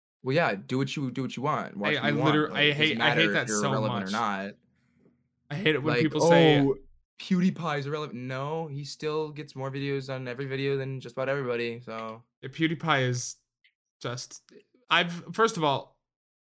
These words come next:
Speaker 2: you're gonna, everybody's gonna make fun of me. I've never watched a PewDiePie video.
Speaker 1: That's fine. I don't watch PewDiePie either.
Speaker 2: Okay, so, but, like,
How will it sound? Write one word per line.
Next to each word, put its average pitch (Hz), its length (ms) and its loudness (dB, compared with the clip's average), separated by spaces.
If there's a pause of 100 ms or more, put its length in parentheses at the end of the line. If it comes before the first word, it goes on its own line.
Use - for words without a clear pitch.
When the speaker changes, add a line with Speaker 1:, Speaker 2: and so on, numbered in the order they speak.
Speaker 2:
you're 151 240 0
gonna, 95 120 -8
everybody's 143 400 2
gonna 143 120 4
make 131 180 2
fun 139 140 0
of 127 60 0
me. 117 200 -4 (160)
I've 143 200 -2
never 131 280 2
watched 120 320 -2
a 127 60 -2
PewDiePie 117 420 -6
video. 85 380 -10 (300)
Speaker 1:
That's 123 160 -8
fine. 110 260 -2
I 107 100 -2
don't 110 200 -4
watch 101 180 -6
PewDiePie 101 380 -8
either. 90 340 -6 (140)
Speaker 2:
Okay, 139 500 -4
so, - 220 -2
but, 131 240 0
like, 127 320 -2